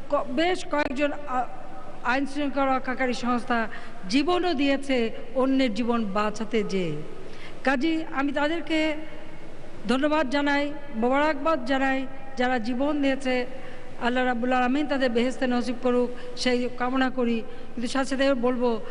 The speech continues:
যে তাদের পাশে জনগণ আজকে দাঁড়িয়েছে, আর আপনারাও যারা শ্রদ্ধেয়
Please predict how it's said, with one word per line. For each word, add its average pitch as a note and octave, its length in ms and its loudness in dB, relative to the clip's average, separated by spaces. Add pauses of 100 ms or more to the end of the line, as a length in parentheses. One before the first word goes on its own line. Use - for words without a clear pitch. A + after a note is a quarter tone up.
(240)
যে A#3 120 2
তাদের D4 360 0
পাশে D4+ 520 -2 (380)
জনগণ C#4+ 380 2
আজকে D4 320 0
দাঁড়িয়েছে, C#4+ 680 0 (640)
আর C4 280 2 (180)
আপনারাও C#4 580 2 (840)
যারা C4 280 2
শ্রদ্ধেয় C4+ 600 2